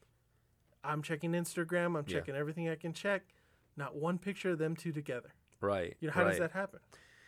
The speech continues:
Speaker 2: It happens because there is just not a good, and again, right, we can look and say, and Oscar has said many times, "Hey, it's just a business," right?
Speaker 1: Mm-hmm.
Speaker 2: But isn't that how, uh, work goes, right? Everybody who has a regular job, you got a manager,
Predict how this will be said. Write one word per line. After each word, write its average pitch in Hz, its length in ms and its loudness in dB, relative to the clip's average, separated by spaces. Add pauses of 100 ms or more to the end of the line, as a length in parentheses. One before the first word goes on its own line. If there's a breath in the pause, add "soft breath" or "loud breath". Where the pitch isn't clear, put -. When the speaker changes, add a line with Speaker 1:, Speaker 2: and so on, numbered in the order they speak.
(220 loud breath)
Speaker 2:
It 120 180 2
happens 127 500 2
because 98 920 2
there 107 220 4
is 98 160 0
just - 300 -2
not 107 280 4
a 104 140 4
good, 101 460 4
and 113 140 -2
again, 110 420 4
right, 104 180 2
we 123 140 0
can 139 200 0
look 139 200 2
and 107 100 0
say, 113 200 4
and 107 80 0
Oscar 113 320 2
has 104 160 -2
said 113 180 2
many 101 220 -2
times, 104 340 0
"Hey, 107 160 2
it's 90 100 -2
just - 220 -4
a 90 80 0
business," 87 560 -2
right? 92 260 2
Speaker 1:
Mm-hmm. 139 120 -8 (340 loud breath)
Speaker 2:
But 117 140 4
isn't 127 280 2
that 139 400 4
how, 110 640 4
uh, 101 40 -2
work 110 320 2
goes, 127 380 4
right? 113 300 6
Everybody 113 360 0
who 107 180 2
has 110 160 2
a 104 40 -2
regular 110 340 2
job, 110 320 4
you 104 60 0
got 98 140 0
a 101 60 -2
manager, 101 520 -2